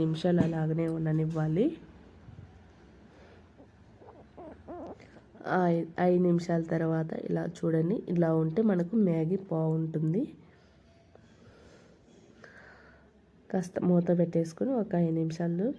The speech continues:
చాలు. మూత తీసేసి చూస్తే మన మ్యాగీ అయితే చాలా బాగా రెడీ అయింది. ఇట్లా ఉంటే మ్యాగీ తినడానికి చాలా బాగుంటుంది. ఎక్కువ గట్టి లేకుండా ఇట్లా ఈ విధంగా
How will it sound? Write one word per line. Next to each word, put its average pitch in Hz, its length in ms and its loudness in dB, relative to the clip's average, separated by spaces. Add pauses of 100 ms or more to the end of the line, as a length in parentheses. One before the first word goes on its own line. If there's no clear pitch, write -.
(160)
చాలు. 175 360 0 (680)
మూత 214 180 2 (140)
తీసేసి 196 460 -2 (240)
చూస్తే 190 380 -2 (160)
మన 196 100 2 (160)
మ్యాగీ 170 340 2
అయితే 165 200 -4 (680)
చాలా 175 240 4 (140)
బాగా 160 240 2 (360)
రెడీ 170 240 6
అయింది. 156 260 0 (600)
ఇట్లా 190 280 4
ఉంటే 180 180 2 (140)
మ్యాగీ 185 280 2 (100)
తినడానికి 175 600 2
చాలా 165 260 0 (100)
బాగుంటుంది. 165 640 0 (640)
ఎక్కువ 180 280 2 (160)
గట్టి 165 320 0 (120)
లేకుండా 170 420 0
ఇట్లా 202 160 -2 (120)
ఈ - 20 0 (140)
విధంగా 160 320 -2